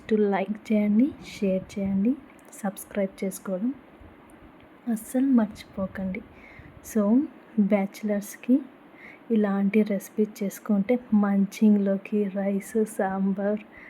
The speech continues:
everything చాలా బాగుంటుంది.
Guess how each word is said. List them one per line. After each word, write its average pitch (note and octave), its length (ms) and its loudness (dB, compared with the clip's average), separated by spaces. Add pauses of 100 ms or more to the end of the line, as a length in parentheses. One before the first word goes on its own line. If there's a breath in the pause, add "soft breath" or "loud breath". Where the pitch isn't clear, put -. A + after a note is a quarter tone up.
(420 loud breath)
everything A3 640 2 (680)
చాలా F#3+ 320 0 (100)
బాగుంటుంది. F#3 600 -8